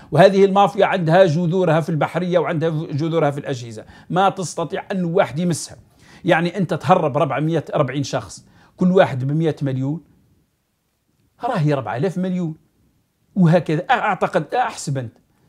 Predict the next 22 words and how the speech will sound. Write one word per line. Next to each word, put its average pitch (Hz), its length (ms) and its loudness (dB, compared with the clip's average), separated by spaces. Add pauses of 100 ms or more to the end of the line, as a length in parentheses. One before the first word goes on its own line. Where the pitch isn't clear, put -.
(320)
يعني 190 320 0
صارت 214 640 2
أحسن 202 440 0
تجارة 180 440 4
مربحة 160 600 -2 (260)
للمافيا 165 800 4 (160)
اللي 156 400 -4
موجودة 156 500 -2
في - 80 -10
الجزائر، 139 520 -4
مافيا 156 320 -2
المال، 170 280 -2 (240)
هي 226 180 -2
قضية 202 320 -4
تهريب 190 360 -4
الجزائريين، 139 580 -8 (420)
يحقوا - 380 -4
بها 233 180 4
مكاسب، 147 540 -4
يدوا 190 240 -4
لهم 208 120 2
صواردهم، 185 520 2